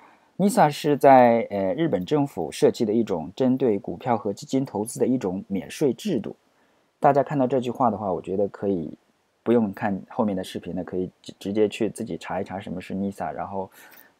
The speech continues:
去开nisa的账户吧。当然，你如果有兴趣的话，可以继续看后面的视频啊。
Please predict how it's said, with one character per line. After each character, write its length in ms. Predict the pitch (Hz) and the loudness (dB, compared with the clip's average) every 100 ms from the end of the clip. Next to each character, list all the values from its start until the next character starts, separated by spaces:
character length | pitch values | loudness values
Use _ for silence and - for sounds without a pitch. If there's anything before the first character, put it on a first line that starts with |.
| _ | _
去 140 | - | -8
开 220 | 98 101 | -2 -2
nisa 260 | 104 107 101 | -2 -2 -6
的 100 | 92 | -4
账 200 | 110 104 | -4 -4
户 200 | - 113 | -2 -4
吧。 280 | - - - _ _ _ _ - _ _ _ _ _ - | -4 -12 -18 _ _ _ _ -14 _ _ _ _ _ 2
当 80 | |
然， 140 | 160 160 | 2 4
你 40 | |
如 140 | 104 107 | 0 0
果 80 | |
有 120 | 139 - | 0 0
兴 160 | 123 | -2
趣 100 | 113 | -2
的 80 | 107 | -4
话， 160 | 95 92 | -6 -6
可 160 | - | -4
以 80 | 95 | -4
继 160 | 82 95 | -4 -10
续 140 | - | -10
看 180 | - 95 | -10 -8
后 160 | - | -4
面 220 | 127 92 76 | -4 -2 -6
的 120 | - | -12
视 160 | - 104 | -12 -12
频 180 | 85 80 | -12 -12
啊。 220 | 85 80 | -12 -14